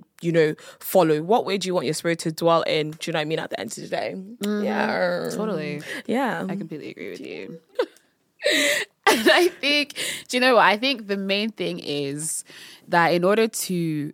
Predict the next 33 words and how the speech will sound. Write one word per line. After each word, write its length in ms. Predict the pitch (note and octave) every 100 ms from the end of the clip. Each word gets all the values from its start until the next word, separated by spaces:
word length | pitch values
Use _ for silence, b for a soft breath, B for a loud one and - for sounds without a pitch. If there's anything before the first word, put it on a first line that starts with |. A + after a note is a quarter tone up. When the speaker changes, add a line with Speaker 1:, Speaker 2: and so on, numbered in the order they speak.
| - D3+
Speaker 2:
get 220 | F#3 C#3+
to 80 | E3
heaven 260 | F3 E3+
through 160 | E3+ E3+
Jesus, 360 | F3 F3+ D#3
we 80 | D#3+
also 180 | E3+ E3+
have 80 | D#3
to 80 | D#3
know 200 | D#3 D#3
who 240 | D#3 D#3
Jesus 480 | D3 D3+ D3+ D#3+ -
Speaker 1:
Yeah, 300 | G3+ G3 G3+
Speaker 2:
is. 240 | D3+ D#3 F#3
Speaker 1:
yeah. 200 | F3+ F3+
Speaker 2:
And 80 | D#3
I 80 |
think 200 | E3 F#3+
that's 180 | E3+ F3+
a 40 | E3
personal 440 | - F3+ F3 F3
thing 280 | D#3+ F3 F3+
where 140 | D#3+ D3+
you 140 | D3+
have 180 | E3+ -
to 100 | F3
get 200 | D#3+ -
into 580 | E3+ D#3 - D#3 D3+ D3
your 320 | D3+ F3 F#3
words, 540 | E3 F#3 E3 D3 D#3+ - B -
not 220 | F3 F#3+
in 140 | F3
all, 260 | - C#3